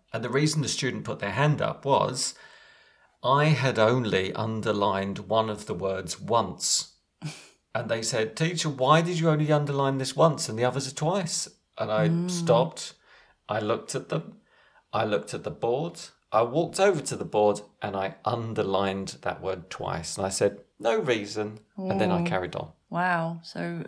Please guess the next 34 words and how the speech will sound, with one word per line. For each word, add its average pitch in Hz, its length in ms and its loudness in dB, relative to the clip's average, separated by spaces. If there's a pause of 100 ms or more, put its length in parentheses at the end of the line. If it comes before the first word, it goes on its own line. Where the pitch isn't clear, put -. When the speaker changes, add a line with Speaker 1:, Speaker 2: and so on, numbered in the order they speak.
Speaker 2:
really 175 520 -6 (160)
paying 180 280 -6
attention 170 500 -6
to 165 100 -8
detail 156 480 -6
there. 139 320 -8
Speaker 1:
Yeah, 160 380 0
which 165 280 -2
is 220 140 -6
really 262 240 2
good. 131 360 4
It's - 140 -8
fantastic 180 640 -2
they're 95 240 2 (160)
really 107 240 -2
concentrated. - 840 -6 (420)
But - 300 2 (280)
from 120 200 2
a 101 40 -2
teacher's 160 420 2
point 90 340 -2
of - 80 -6
view, - 300 -2 (100)
it's - 160 -8
very 135 260 2
hard 95 460 -4
to - 240 -10
be 95 160 -6
that 101 260 -10
consistent - 800 -2
throughout 98 420 4
the 98 120 -4
whole 98 200 2
lesson. - 480 0